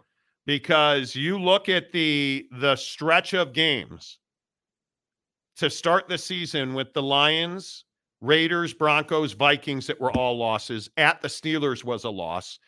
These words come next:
At the Giants was a loss. Home for the Buccaneers was a loss. Here's the question I'm asking you.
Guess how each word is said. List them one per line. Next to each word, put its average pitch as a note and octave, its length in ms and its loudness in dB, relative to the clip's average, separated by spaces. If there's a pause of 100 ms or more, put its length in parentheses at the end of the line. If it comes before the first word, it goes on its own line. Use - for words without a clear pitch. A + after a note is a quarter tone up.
(340)
At E3 240 4
the D#3 100 2
Giants D#3+ 600 0
was A#2 200 -2
a A2+ 60 -4
loss. E2 560 -10 (240)
Home E3+ 260 -2
for F3+ 140 0
the D3 80 2
Buccaneers D3+ 680 0
was A#2+ 200 -4
a A2+ 40 -4
loss. F2+ 400 -8
Here's E3 220 -4
the F#3 80 -6
question E3+ 380 0
I'm D#3 80 -2
asking D3+ 420 -4
you. E2 180 -12